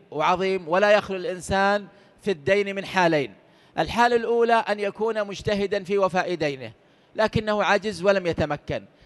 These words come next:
فهذا أرجو الله عز وجل أن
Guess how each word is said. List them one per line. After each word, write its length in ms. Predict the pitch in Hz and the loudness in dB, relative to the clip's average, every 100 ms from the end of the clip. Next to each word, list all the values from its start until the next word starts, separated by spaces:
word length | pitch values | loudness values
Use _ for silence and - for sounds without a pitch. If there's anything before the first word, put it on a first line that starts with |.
| _ | _
فهذا 640 | - 185 208 190 208 220 - _ _ _ _ _ _ 185 | -4 0 0 2 0 -2 -8 _ _ _ _ _ _ -2
أرجو 280 | 214 165 | 0 -2
الله 300 | 190 180 196 180 | -4 0 0 0
عز 260 | 175 165 | 0 -2
وجل 420 | 165 160 185 214 - _ - | -6 -2 -4 -4 -10 _ -2
أن 260 | 185 214 | -2 -2